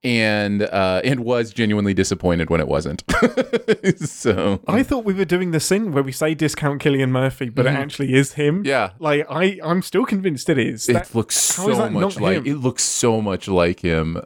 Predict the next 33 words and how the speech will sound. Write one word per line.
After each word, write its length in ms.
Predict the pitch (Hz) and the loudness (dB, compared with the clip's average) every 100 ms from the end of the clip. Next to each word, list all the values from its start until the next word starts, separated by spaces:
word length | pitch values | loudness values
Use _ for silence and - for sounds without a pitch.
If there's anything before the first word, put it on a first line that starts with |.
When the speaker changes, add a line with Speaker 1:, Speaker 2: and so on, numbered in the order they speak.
| - | -2
Speaker 1:
Um, 460 | 90 85 80 80 85 | 2 2 0 -4 -4
Speaker 2:
Wild. 380 | 120 113 117 - | -2 -2 -4 -14
Speaker 1:
but 340 | 104 - 78 65 | -8 0 2 2
yeah. 260 | 78 76 - | -2 -4 -4
Anyhow, 400 | 85 85 80 82 _ - - | -4 -4 -6 -12 _ -18 -6
Ian, 260 | 196 202 131 | -2 0 -2
some 160 | 139 | -6
thoughts. 440 | 113 - 87 - - _ - | -2 0 0 -6 -20 _ -8
Speaker 2:
Uh, 140 | 180 185 | -2 -2
yeah, 180 | 175 202 | 0 -2
never 220 | 160 185 | -2 -2
seen 180 | 180 185 | 0 0
the 60 | |
movie. 340 | 160 165 156 190 | 2 0 0 0
Remember 300 | 156 160 156 | 2 2 0
it 40 | |
coming 260 | - 151 139 | -2 0 0
out. 260 | 143 147 - | 0 -4 -8
Um, 400 | 151 139 131 131 131 _ - - | -2 2 2 -2 -8 _ -20 -2
this 220 | 151 180 | 0 0
was 140 | 196 160 | 0 0
in 360 | 160 151 139 139 | 0 0 -2 -2
a 80 | - | 0
phase 500 | 143 - 151 147 160 | 0 0 -2 0 2
where 120 | 139 143 | 0 0
I 80 | 131 | 0
was 280 | 131 117 | -2 -4
heavily 480 | - - 160 151 156 | -4 2 2 2 -2
influenced 540 | 147 135 147 123 120 - | -2 -4 -6 -8 -8 -6
by 120 | 131 | -2
my 160 | 123 120 | 0 0
dad, 380 | - 135 127 | 2 0 0
who 120 | - | -4